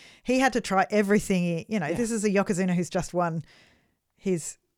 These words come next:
Speaker 1: uh, uh, won another Yusho.
Speaker 2: Yeah, and
Speaker 1: You
Speaker 2: he
Speaker 1: know,
Speaker 2: also
Speaker 1: he has to do everything.
Speaker 2: He kicked,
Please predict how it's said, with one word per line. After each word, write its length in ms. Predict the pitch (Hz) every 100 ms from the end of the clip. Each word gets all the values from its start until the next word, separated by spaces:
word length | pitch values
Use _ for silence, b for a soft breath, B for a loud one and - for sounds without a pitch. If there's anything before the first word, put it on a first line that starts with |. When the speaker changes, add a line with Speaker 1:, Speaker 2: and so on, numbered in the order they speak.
| _ _ _ _
Speaker 1:
uh, 260 | 185 170 160 -
uh, 100 | 202
won 180 | 208 208
another 280 | 190 180 170
Yusho. 460 | 175 240 - 139
Speaker 2:
Yeah, 100 | 165 214
and 140 | 240
Speaker 1:
You 60 | 247
Speaker 2:
he 40 |
Speaker 1:
know, 60 | 254
Speaker 2:
also 180 | 240 247
Speaker 1:
he 40 |
has 140 | 269
to 100 | -
do 100 | 214
everything. 500 | 185 190 202 175 170
Speaker 2:
He 120 | 170 247
kicked, 300 | - 247